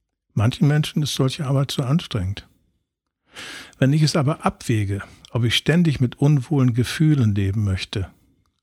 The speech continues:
ob ich ein Leben führen möchte, das mir nicht wirklich gerecht werden kann, ob ich ständig die Augen davor verschließen möchte, wie es mir wirklich geht und welche Probleme ich besser lösen möchte,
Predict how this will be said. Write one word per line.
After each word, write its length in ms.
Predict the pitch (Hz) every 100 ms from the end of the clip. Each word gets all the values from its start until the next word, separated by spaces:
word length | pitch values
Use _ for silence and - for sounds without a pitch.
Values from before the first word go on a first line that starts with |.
| _
ob 160 | 127
ich 160 | 151 151
ein 160 | 117 110
Leben 280 | 131 131
führen 440 | 113 - 135 143 135
möchte, 460 | 131 123 - 123 - _ _ _ _ -
das 200 | 123 -
mir 140 | 131
nicht 220 | 131 117
wirklich 300 | 127 123 127
gerecht 420 | - 120 165 - -
werden 260 | 92 95
kann, 300 | 92 98 92 - _ _ _ _ _ _ - - - -
ob 120 | 127
ich 120 | 127
ständig 360 | - 160 175 -
die 140 | 127
Augen 320 | 127 151 175
davor 300 | 143 120 123
verschließen 580 | - 110 - 135 151 135
möchte, 360 | 123 120 - 113
wie 40 |
es 120 | 120
mir 220 | 127 113
wirklich 440 | 107 160 - 117 -
geht 240 | 117 113
und 180 | 123 101
welche 200 | 123 117
Probleme 500 | 107 110 107 120 123
ich 140 | 104
besser 300 | - 117 113
lösen 400 | 101 127 156 117
möchte, 440 | 98 95 - 120